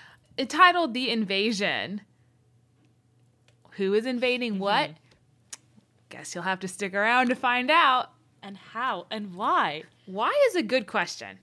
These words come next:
Speaker 1: Though I guess they do explain it, but it seemed kinda weak sauce to me.
Speaker 2: And also it's been ongoing, right? Like, it actually doesn't really start in this book, right?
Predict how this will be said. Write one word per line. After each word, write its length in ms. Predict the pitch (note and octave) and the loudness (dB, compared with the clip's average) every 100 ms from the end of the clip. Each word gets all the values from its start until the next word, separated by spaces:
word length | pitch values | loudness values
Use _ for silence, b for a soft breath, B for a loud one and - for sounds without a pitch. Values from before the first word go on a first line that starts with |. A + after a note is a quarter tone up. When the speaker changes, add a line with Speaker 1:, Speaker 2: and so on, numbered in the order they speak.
| _ | _
Speaker 1:
Though 240 | G3+ A#3 C#4+ | -2 2 4
I 140 | C#4 | 4
guess 160 | C#4 C#4 | 2 0
they 160 | B3+ | -2
do 140 | G#3+ A3+ | 0 0
explain 520 | - - G#3 G#3+ F3+ | -2 -6 -2 -2 -2
it, 220 | E3 - _ _ _ _ _ _ | -6 -10 _ _ _ _ _ _
but 400 | F3 F#3 E3+ - _ _ _ _ _ _ _ - | -10 -6 -6 -8 _ _ _ _ _ _ _ -20
it 80 | - | -14
seemed 180 | A3+ | -12
kinda 160 | A#3+ F#3+ | -10 -10
weak 240 | D3 E3 - | -8 -10 -10
sauce 300 | D3+ C#3 D#3 | -10 -8 -10
to 120 | D3 | -12
me. 320 | D#3+ D3 E3 - B | -12 -12 -14 -18 B
Speaker 2:
And 80 | E4+ | -4
also 220 | A4 B4 C5 A#4+ | -2 -2 -2 -2
it's 260 | D#4+ - - _ b b - | -4 -12 -20 _ b b -6
been 220 | D4+ C#4+ - | -6 -4 -2
ongoing, 600 | A3 C4+ E3+ D#3 D3 D#3 | -2 -2 -4 -6 -8 -8
right? 300 | E3 G#3 - | -4 -4 -4
Like, 180 | G3+ F#3+ | -6 -8
it 120 | - _ _ - | -14 _ _ -6
actually 320 | G#3+ B3 B3+ | -4 -4 -6
doesn't 260 | G#3+ G#3+ - | -6 -6 -8
really 220 | G3 F#3 | -8 -8
start 400 | - - F#3 - | -8 -8 -6 -8
in 140 | D3+ C#3 | -12 -16
this 180 | C3+ - | -16 -14
book, 300 | C#3 A#2 - | -14 -14 -12
right? 320 | C3+ F3+ | -8 -8